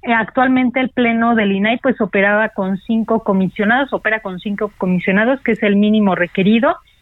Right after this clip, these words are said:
Y en marzo, pues, también, a finales de marzo, también se queda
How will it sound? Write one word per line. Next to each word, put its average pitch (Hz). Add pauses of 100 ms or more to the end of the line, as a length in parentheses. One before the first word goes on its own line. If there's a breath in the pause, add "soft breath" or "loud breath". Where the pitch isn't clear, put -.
(180)
Y 247
en 285
marzo, 254
pues, 214
también, 214
a 208
finales 214
de 208
marzo, 202
también 202
se 220
queda 208